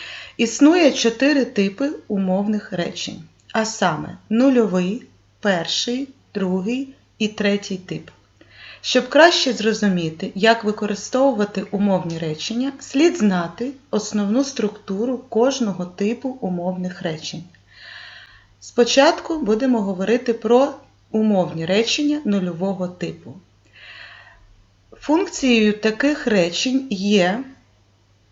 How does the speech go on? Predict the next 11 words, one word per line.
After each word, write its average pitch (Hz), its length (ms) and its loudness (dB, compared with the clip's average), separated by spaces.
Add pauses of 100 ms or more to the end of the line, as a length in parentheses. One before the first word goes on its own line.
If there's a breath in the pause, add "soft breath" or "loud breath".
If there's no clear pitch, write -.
(760)
вираження 185 1040 0 (640 soft breath)
фактів, 226 840 0 (160)
законів 208 920 2 (140)
чи 269 240 0
звичок. 208 680 -2 (560 loud breath)
Структура 339 640 4
побудови — 202 840 2 (1900 loud breath)
це - 400 2 (1400)
сполучник 220 960 2
умови 175 600 4
«якщо», 214 800 2